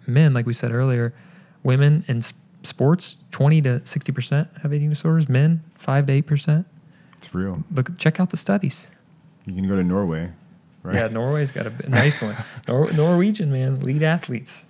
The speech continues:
Speaker 1: They have a
Speaker 2: Yeah.
Speaker 1: study with seventeen hundred people.
Speaker 2: They're all about it, man. I mean, the, Europe in general is all about it. They got these sport performance. It's all about
Speaker 1: Oh.
Speaker 2: sport. It's
Speaker 1: Oh,
Speaker 2: never
Speaker 1: yeah.
Speaker 2: sports.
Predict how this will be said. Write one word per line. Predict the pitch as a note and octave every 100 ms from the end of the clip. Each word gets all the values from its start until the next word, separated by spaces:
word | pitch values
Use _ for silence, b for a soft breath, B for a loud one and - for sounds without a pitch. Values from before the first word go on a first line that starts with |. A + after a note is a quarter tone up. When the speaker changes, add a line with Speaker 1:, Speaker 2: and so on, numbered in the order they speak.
| -
Speaker 1:
They | G#2
have | C#3
a |
Speaker 2:
Yeah. | F3
Speaker 1:
study | C3 D3 E3+
with | D#3+
seventeen | - C#3 C#3 C#3
hundred | C#3 C3+ C3
people. | C#3+
Speaker 2:
They're | E3+
all | - -
about | C3+ F#2 G#2+ G#2+
it, | G2
man. | A2
I |
mean, | B2+ C#3+
the, | D3
Europe | B2+ D#3+ B2 A2+ A#3+ F#3+
in | A2 E2+
general | F#2 F#2+ E2+
is | E2+
all | F2 F2
about | D#2 E2 D#2+
it. | E2+
They | A#2
got | B2+
these | A2+ G#2
sport | - - - G#2+ G#2+ -
performance. | G2 - G#2+ G2+ G2 F#2+
It's | A2+ B2
all | C#3
about | C3+ B2
Speaker 1:
Oh. |
Speaker 2:
sport. | G2+ - - G#2+ G2
It's | D#3+
Speaker 1:
Oh, |
Speaker 2:
never | D3
Speaker 1:
yeah. | B2 C2+
Speaker 2:
sports. | A#2+ G#2+ - - -